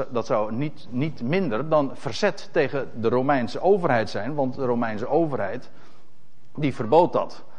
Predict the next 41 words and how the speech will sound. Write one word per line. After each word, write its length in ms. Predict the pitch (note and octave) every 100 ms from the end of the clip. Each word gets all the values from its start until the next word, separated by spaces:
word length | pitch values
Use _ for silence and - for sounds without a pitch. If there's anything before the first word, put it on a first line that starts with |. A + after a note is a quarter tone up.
| -
hè, 260 | A#2 B2+
dat 220 | B2 A#2+ -
je 120 | A#2+
het 160 | A#2
recht 240 | C3 C3+ -
in 140 | C#3
eigen 300 | C3+ A#2 G#2+
hand 240 | G#2+ A2 F#2+
zou 180 | G#2+
nemen. 340 | G2+ F2+ D#2+ - - - - - - - - - - - - - -
Zou 280 | - F3 F3
Jezus 300 | E3+ C#3 C3
zeggen, 340 | D#3+ C3+ B2+ - - - -
"Deze 340 | D3 D3 C#3 C#3+
vrouw 280 | D3 B2
moet 300 | B2+ B2+ A2+ -
niet 240 | G#3 E4 -
gestenigd 540 | G#3 - D3 A#2+ G2+
worden", 400 | G#2 G2+ D3+ - - -
dan 260 | C#3 G#3+ G#3+
zouden 320 | F3+ D#3+ D3+
ze 300 | C3 C3 A#2
de 100 | B2+
schade 360 | C3 E3+ D#3 C#3
vertellen 360 | C3 C#3+ C#3+ C#3
van, 160 | C#3+
"Hij 300 | A#2 G3 C4
gaat 420 | - A3+ A#3+ A#3 -
in 320 | A#3 B3 A3+
tegen 440 | A#3+ B3 F#3+ G3+
dat 340 | C#3+ B3 G#3+ - - -
wat, 320 | D#3+ G#3 - D3
de, 360 | E3 E3 D3+ C#3+
wat 200 | E3 C#3
Mozes 440 | F3+ B3 A3 G#3+
heeft 280 | F#3+ G3 -
geleerd 400 | F3 F#3 G#3+ G#3
en 120 | F3
tegen 280 | G3 F#3 E3+
onze 240 | E3+ D3+
godsdienst." 640 | D#3 E3 G#2+ G#2 F#2+ -